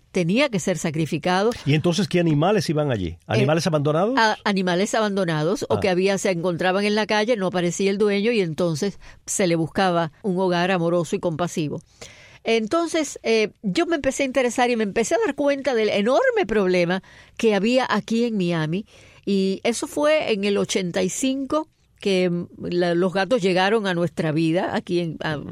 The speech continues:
Speaker 1: a la mía sobre todo. Y ya en el noventa y uno, yo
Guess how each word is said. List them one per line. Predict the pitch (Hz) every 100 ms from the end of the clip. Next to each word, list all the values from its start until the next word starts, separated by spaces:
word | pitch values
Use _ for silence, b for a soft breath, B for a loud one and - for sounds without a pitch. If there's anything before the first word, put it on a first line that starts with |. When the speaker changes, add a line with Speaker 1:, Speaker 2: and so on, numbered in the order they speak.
| 147
Speaker 1:
a | -
la | 170
mía | 165 220 190
sobre | 170 160 160
todo. | 214 170 170 B B B B B B -
Y | 240
ya | 220 330 349 339
en | 240 220
el | 226 226
noventa | 220 214 202 190 208
y |
uno, | 247 180 156 180 _ B B B
yo | - 165 233 240 254